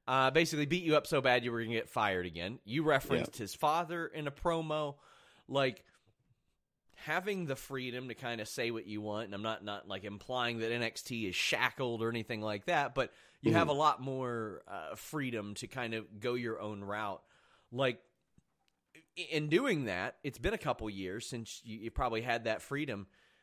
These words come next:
Speaker 1: How are you adjusting to that? Is there any time that you look and you go, "Is that a line I wanna cross? Is this something I wanna broach?"
Speaker 2: Yes, for sure. I, I, obviously, having a lot more freedom, uh,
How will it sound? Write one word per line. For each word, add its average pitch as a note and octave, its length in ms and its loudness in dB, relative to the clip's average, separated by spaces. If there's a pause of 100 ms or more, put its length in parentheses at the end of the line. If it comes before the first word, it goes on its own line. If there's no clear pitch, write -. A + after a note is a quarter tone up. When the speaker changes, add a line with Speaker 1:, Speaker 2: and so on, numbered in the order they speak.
(300)
Speaker 1:
How D#3 220 2
are E3+ 80 2
you D3 200 0
adjusting E3 640 -2
to E3 80 0
that? D#3 300 2
Is C3+ 160 2
there C#3 160 2
any C#3+ 180 -2
time C#3 280 -2
that A2 80 -8
you A#2+ 120 -2
look C3+ 200 0
and B2+ 80 -4
you A2+ 100 -2
go, G2 260 0 (300)
"Is D#2+ 140 -14
that A2 180 0
a A#2+ 40 2
line A#2 340 2
I A#2 80 6
wanna A#2+ 220 2
cross? A#2+ 520 2
Is E2+ 100 -8
this G#2+ 160 -6
something A#2+ 400 -2
I A#2 120 2
wanna A#2+ 200 -2
broach?" B2 580 -6 (320)
Speaker 2:
Yes, F2+ 320 2
for G2 120 -2
sure. G#2+ 240 8
I, G#2 240 6
I, G2 60 4 (100)
obviously, A2+ 400 8
having G2 260 6
a F2 60 6
lot F2 200 6
more F2+ 200 4
freedom, E2+ 520 4 (480)
uh, D2 440 2